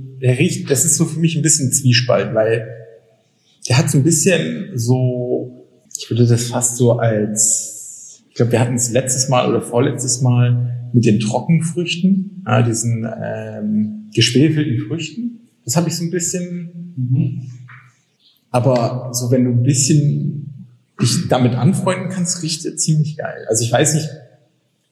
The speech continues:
Speaker 1: bisschen was, äh, was nicht so einladend ist in der Nase, aber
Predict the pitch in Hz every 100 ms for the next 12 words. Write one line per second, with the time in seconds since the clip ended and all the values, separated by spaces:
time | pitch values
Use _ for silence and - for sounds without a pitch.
0 | _ _ - 170 - 175 170 156 - -
1 | - 71 69 69 - - - _ _ _
2 | _ _ _ 135 - 175 - 180 143 190
3 | 220 202 196 190 196 - - _ _ _
4 | - 135 123 117 - 190 185 - 127 135
5 | 139 135